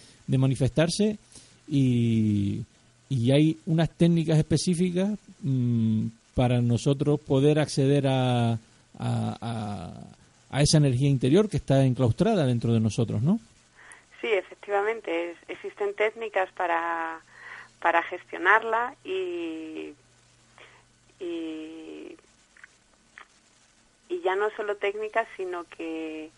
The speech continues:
Speaker 2: existen manuales de instrucciones, que yo muchas, muchas veces en mi vida decía,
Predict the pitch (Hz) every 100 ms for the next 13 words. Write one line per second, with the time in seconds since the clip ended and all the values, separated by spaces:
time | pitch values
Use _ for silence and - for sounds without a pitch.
0 | _ - _ _ _ - - 180 208 196
1 | 185 175 175 196 196 175 - 160 233 262
2 | 175 - 165 165 175 175 175 170 170 -
3 | 175 175 190 185 175 170 165 180 165 202
4 | _ _ -